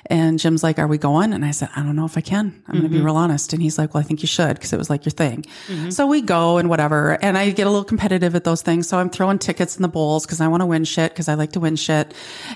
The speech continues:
Speaker 1: And I win this self-care basket.
Speaker 2: Mm-hmm.
Speaker 1: And so one of the things she always said was, "Life is short, eat dessert first," right?
Speaker 2: Mm-hmm.
Speaker 1: So I'm going through and I've got this lovely little platter and I've got a massage gift certificate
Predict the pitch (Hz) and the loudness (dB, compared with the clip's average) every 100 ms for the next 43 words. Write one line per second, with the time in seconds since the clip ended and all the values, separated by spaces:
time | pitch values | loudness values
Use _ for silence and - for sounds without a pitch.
0 | - 208 208 208 226 202 - 190 - 165 | -2 2 2 2 2 0 0 -2 0 0
1 | 147 - - - - - - 180 175 196 | 0 -2 -6 -8 -10 -18 -10 -6 -4 -2
2 | 220 214 - 220 185 170 - - - 220 | 0 0 2 2 4 2 -2 -10 -4 0
3 | 233 294 294 240 185 185 - - - 185 | 2 2 0 0 0 0 -2 -6 0 2
4 | 180 220 165 147 156 147 160 143 143 185 | 2 2 0 2 2 2 0 0 0 -2
5 | 160 151 - 143 151 170 - 113 - 160 | -2 -4 -4 -10 -4 -4 -4 -4 -4 -2
6 | 185 165 214 - - - 240 233 240 226 | -2 -4 -6 -10 -6 0 2 2 0 2
7 | 208 202 196 190 196 - 180 185 185 190 | 2 2 2 0 0 -2 0 0 0 0
8 | 185 165 156 151 156 156 170 180 190 180 | 0 0 2 4 4 2 2 2 2 0
9 | - 156 156 - 147 - 151 156 165 - | 0 0 0 -2 -4 -4 -4 -2 -2 0
10 | 156 160 | 0 -2